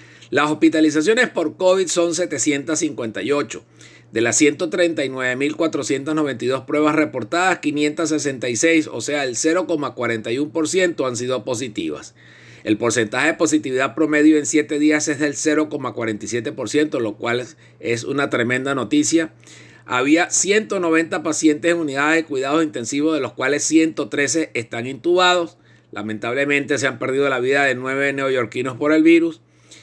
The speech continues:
Y también hay que decir que ya se ha alcanzado la cifra del sesenta y nueve coma dos por ciento de los neoyorquinos adultos que por lo menos tienen una dosis de la vacuna,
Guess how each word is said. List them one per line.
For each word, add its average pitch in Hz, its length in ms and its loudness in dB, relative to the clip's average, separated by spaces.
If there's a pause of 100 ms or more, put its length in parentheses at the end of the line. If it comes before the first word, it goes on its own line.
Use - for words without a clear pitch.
(120)
Y 208 360 6
también 180 560 0
hay 151 140 -2
que 170 100 -4
decir 151 360 2
que 151 120 -2
ya 135 160 0
se 151 80 0
ha 151 40 0
alcanzado 147 600 0
la 143 120 -2
cifra 143 340 -2
del 135 80 -2
sesenta 117 420 -4
y 104 40 -2
nueve 135 260 -2
coma 135 220 -2
dos 123 180 -2
por 143 180 -4
ciento 139 420 0
de 143 120 -2
los 120 160 -2
neoyorquinos 117 540 -2
adultos 131 420 -2
que 131 160 -2
por 117 200 -4
lo 110 80 0
menos 139 260 -2
tienen 143 360 2
una 135 240 -4
dosis 139 340 -2
de 127 80 0
la 147 140 0
vacuna, 135 560 -2